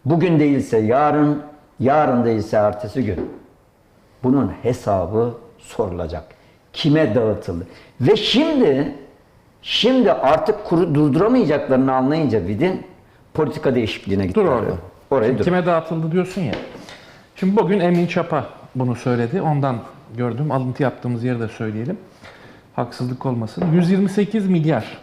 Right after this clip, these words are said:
Speaker 2: altı otuzdan bozduruldu aşağı yukarı bu rakamlardan. Dolara, e, kura müdahale edildi. Yani artmaması için. Emin Çapa'nın iddiası şu. Yüz yirmi sekiz milyarı altı otuzdan alanların karı,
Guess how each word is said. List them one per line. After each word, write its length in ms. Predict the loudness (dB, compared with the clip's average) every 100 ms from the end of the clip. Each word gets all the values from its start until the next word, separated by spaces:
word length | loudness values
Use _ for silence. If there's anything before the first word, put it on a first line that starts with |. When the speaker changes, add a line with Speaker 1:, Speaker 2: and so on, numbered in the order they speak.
| -4
Speaker 2:
altı 300 | -2 0 0
otuzdan 500 | 0 -2 -2 -4 -4 -14 -14 -12 -12 -6 0
bozduruldu 540 | 0 0 -2 -2 -2
aşağı 280 | -2 0 -2
yukarı 360 | 0 -2 -2
bu 80 | 0
rakamlardan. 600 | -2 -2 -4 -4 -4 -4 -6 -12 -4
Dolara, 320 | 0 2 0 0
e, 580 | -6 -14 -8 -4 -4 -6
kura 220 | -4 -2 0
müdahale 380 | 0 0 0
edildi. 280 | -2 -6 -4
Yani 260 | -2 -2 -2
artmaması 600 | -4 -4 -6 -8 -8 -6
için. 240 | -8 -8 -16 -18 _ -20 -20 -12 -2
Emin 200 | 0 2
Çapa'nın 340 | 0 0 0
iddiası 460 | 0 0 -2 -2 -6
şu. 220 | -2 -2 2
Yüz 260 | 2 4 4
yirmi 200 | 4 2
sekiz 360 | 0 2 2
milyarı 460 | 4 4 4 2 0 -6 -20 _ 0
altı 420 | 2 0 0 2
otuzdan 600 | 2 2 0 0 -2 -4 -2
alanların 600 | 0 2 2 0 0 -2 -4
karı, 340 | 0 0 0